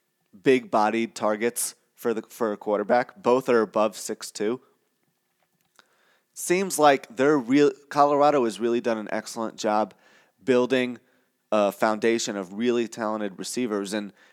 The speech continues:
it's translated over to the N F L with Shea Fields and Devin Ross last year, and Laviska Shenault should probably be a top, a first-round pick at minimum next year. K D might come out early as well.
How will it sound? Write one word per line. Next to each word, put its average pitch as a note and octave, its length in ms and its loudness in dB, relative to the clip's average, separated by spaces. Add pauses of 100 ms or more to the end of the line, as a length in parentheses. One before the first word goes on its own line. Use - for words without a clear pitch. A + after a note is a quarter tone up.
(140)
it's C3+ 180 -2
translated D3+ 600 2
over B2 180 0
to A#2 100 -6
the G#2+ 160 -4
N G#2+ 80 -4
F G#2+ 200 -6
L A2 180 2
with G2 140 -4
Shea A2 240 -4
Fields G#2 420 -4
and G2 100 -14
Devin G2+ 260 -8
Ross F2+ 340 -6
last E2 340 -6
year, A2 160 -4
and G#2 140 -10 (540)
Laviska C3+ 360 -2
Shenault A2+ 460 -2
should - 360 -6
probably A2+ 480 2
be A2+ 300 0
a G2+ 80 0
top, - 500 -2 (680)
a A2 80 -2
first-round C3 560 -2
pick A#2+ 220 2
at G2+ 140 0
minimum G#2+ 440 -4
next G#2+ 320 -4
year. G#2+ 240 -2 (320)
K B2+ 200 0
D A#2 220 0
might G#2+ 240 -4
come G#2 180 -6
out G#2 180 -2
early G#2 280 -2
as G2+ 140 -6
well. A#2+ 300 0